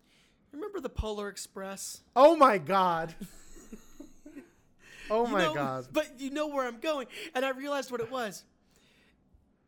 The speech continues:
Speaker 1: Andy Muschietti, he thought he was still making another horror movie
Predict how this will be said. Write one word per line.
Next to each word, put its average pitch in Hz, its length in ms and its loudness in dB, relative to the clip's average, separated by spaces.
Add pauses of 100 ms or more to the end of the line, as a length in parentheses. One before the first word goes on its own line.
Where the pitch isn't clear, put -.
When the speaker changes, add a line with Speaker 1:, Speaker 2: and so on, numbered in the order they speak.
(1040)
Speaker 1:
Andy 311 300 -4
Muschietti, 254 640 -4
he - 180 -16
thought 277 220 -4
he 285 60 -8
was 277 120 -8
still 247 200 -4
making 240 320 -8
another 208 260 -8
horror 233 400 -6
movie 160 480 -14